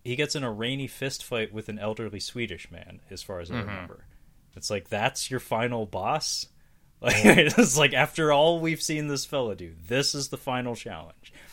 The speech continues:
Speaker 1: And a lot of them tend to have that, where it's like they kind of end on a whimper, which is an odd structure. They, they very much tend to peak in the middle.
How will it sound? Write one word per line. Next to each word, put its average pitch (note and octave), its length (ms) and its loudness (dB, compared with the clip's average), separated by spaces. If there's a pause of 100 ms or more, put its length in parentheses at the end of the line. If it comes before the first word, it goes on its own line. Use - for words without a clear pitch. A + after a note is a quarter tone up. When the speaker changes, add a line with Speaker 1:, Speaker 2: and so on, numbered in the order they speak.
(240)
Speaker 1:
And B2+ 260 0
a - 120 -8
lot C#3+ 240 0
of C#3+ 120 -4
them C3+ 200 -8 (420)
tend C3+ 220 -2
to C#3 100 -4
have C3 280 -2
that, E2+ 220 -10 (120)
where F#2+ 140 -12
it's F2+ 140 -14
like G2 140 -10
they G2 100 -8
kind G2+ 240 -10
of G2 100 -8 (640)
end A2 240 -4
on G2+ 120 -6
a F#2+ 60 -12
whimper, G2+ 480 -12
which G2 200 -12
is G#2 180 -8 (380)
an A#2 180 -6
odd A2+ 340 0
structure. - 580 -8
They, F2 140 -10
they G2 180 -8
very G#2+ 300 -4
much G2+ 500 -10
tend G2+ 220 -8
to - 60 -14
peak - 320 -14
in F2 80 -14
the E2+ 80 -14
middle. E2+ 440 -14